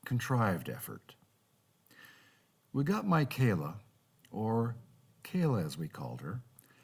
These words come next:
and tried to come up with some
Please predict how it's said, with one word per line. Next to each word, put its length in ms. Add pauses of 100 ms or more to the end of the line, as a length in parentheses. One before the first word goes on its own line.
(360)
and 480
tried 380
to 80
come 260
up 180
with 460 (680)
some 560